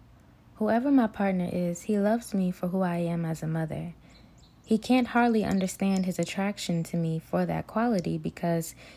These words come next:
he is also deeply sexually attracted to me too. I am woman. The real deal, the real thing. Whatever I say goes, and I don't ever even have to open my mouth.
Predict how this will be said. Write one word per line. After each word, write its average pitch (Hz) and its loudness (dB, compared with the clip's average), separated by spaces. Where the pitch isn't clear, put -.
he 202 2
is 180 0
also 190 0
deeply 220 0
sexually 175 -2
attracted 160 -4
to 165 -2
me 156 -2
too. 156 -4
I 185 2
am 170 2
woman. 165 -2
The 180 2
real 196 4
deal, 175 2
the 175 2
real 190 2
thing. 165 -6
Whatever 226 4
I 214 2
say 180 0
goes, 185 2
and 175 2
I 208 2
don't 254 4
ever 180 2
even 180 0
have 175 -2
to - -2
open 180 0
my 214 2
mouth. 220 0